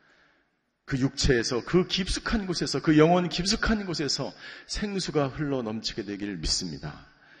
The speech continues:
저와 여러분들의 오늘의 삶 가운데서도 예수님을 만난, 말씀을 경험한 사람들은 그 배에서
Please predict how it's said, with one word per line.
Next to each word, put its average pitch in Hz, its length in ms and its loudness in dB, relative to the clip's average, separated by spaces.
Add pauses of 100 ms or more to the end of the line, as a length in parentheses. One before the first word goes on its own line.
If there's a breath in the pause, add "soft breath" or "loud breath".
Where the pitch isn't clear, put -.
(240 soft breath)
저와 131 280 6
여러분들의 120 560 2
오늘의 135 300 4
삶 196 260 -8
가운데서도 147 680 -2
예수님을 165 440 2
만난, 156 420 0
말씀을 175 840 4
경험한 185 420 6
사람들은 160 760 -2 (520 loud breath)
그 226 300 6
배에서 151 600 8